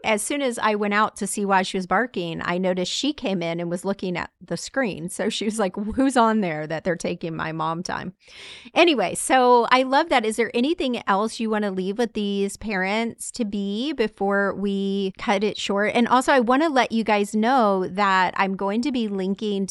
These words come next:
to a free download that Dominica offers with more tips to prepare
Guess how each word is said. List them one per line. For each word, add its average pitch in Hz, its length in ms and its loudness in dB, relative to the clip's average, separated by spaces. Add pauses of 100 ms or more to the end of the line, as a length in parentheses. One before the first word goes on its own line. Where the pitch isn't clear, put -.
to 180 540 0
a 185 120 0
free 196 340 -2
download 185 600 0
that - 160 -4
Dominica 175 600 -2
offers 170 720 0 (320)
with 214 240 4
more 202 320 4
tips 196 460 -2
to 226 100 -8
prepare 170 800 -2